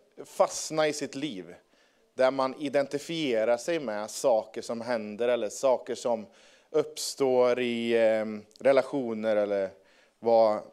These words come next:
vad nu än som kan hända. Där man, eh, börjar identifiera sig med någonting.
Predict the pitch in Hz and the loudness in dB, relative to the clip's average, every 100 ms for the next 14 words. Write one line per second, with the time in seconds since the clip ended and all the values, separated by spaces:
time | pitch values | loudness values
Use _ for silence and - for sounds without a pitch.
0 | _ _ 120 117 113 110 104 104 95 _ | _ _ 2 2 2 0 -2 -6 -14 _
1 | _ - 123 120 117 120 104 101 98 - | _ -6 0 0 0 -2 -2 -2 -2 -6
2 | _ _ _ _ _ _ _ - 131 135 | _ _ _ _ _ _ _ -2 0 2
3 | 135 139 - _ _ 123 113 110 156 139 | 0 -2 -10 _ _ -4 -2 4 4 6
4 | 123 135 127 127 139 - 170 135 107 120 | 4 4 -2 -2 -2 -6 0 2 2 0
5 | - 170 135 107 104 92 - _ _ _ | 0 -2 0 0 0 -4 -14 _ _ _
6 | _ _ _ 127 143 120 101 110 110 104 | _ _ _ -4 0 2 0 -4 -4 -10
7 | 95 95 | -10 -18